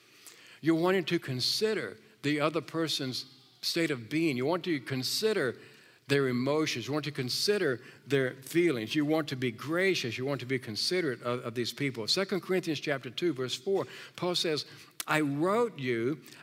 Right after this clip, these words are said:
out of great distress." He says, "I wrote all this to you out of great distress, out of great anguish of my heart, with, with many tears." I mean, you can hear the emotion in, in his, in his words. He says, "I wrote not to grieve you,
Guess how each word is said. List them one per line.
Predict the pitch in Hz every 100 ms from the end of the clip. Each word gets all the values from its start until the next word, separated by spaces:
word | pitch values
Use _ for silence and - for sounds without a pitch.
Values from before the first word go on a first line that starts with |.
| -
out | 156 165
of | 131 131
great | - - 180 214 220
distress." | 139 - - 139 127 - - - _ - _ _
He | -
says, | 160 175
"I |
wrote | 202 202 208 202
all | 185
this | 190 180
to | -
you | 175 185
out | 147
of | 123 107
great | 147 185
distress, | 214 - 151 135 165 - -
out | 127
of | 123
great | 147 156 -
anguish | 165 196 156 131 147
of | 139 120
my | 120 110
heart, | 110 185 226 170 143 - - - -
with, | 135 156 151 151 147
with | 139 143
many | 165 214
tears." | 160 175 233 - - - _ -
I |
mean, | 151 180
you |
can | 196 147
hear | 113 180 226
the | 202
emotion | 147 127 143 180 - 113 110
in, | 120 127
in | 123
his, | 113 104
in | 117
his | 117 107
words. | 117 180 160 120 - - -
He | 165
says, | 180 151 143
"I | 139
wrote | 151 196
not | 147 175 190
to | 135
grieve | 123 127 143 233 180
you, | 117 113